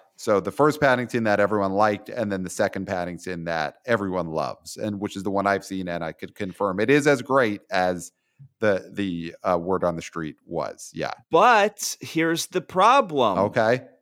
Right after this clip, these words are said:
Speaker 2: It was a bomb.
Speaker 1: The Paddingtons were not
Speaker 2: The
Speaker 1: hits.
Speaker 2: second
Speaker 1: Yeah.
Speaker 2: movie underperformed. The first movie had a domestic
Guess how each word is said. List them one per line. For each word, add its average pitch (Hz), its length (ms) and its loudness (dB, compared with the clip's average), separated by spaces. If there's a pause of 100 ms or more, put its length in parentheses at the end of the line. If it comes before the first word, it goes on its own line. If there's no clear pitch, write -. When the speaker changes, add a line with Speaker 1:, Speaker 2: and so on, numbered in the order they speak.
Speaker 2:
It 123 300 2
was 110 320 -2
a 160 160 4
bomb. 135 1300 4
Speaker 1:
The - 60 -12
Paddingtons 113 600 -2
were 104 100 -4
not 85 200 -4
Speaker 2:
The - 140 -16
Speaker 1:
hits. 147 100 0
Speaker 2:
second 160 600 2
Speaker 1:
Yeah. - 140 -8 (200)
Speaker 2:
movie 135 340 0
underperformed. 143 1080 -2
The 123 120 -4
first 190 440 0
movie 127 680 -4 (360)
had 131 360 0
a 113 120 2
domestic 143 920 -2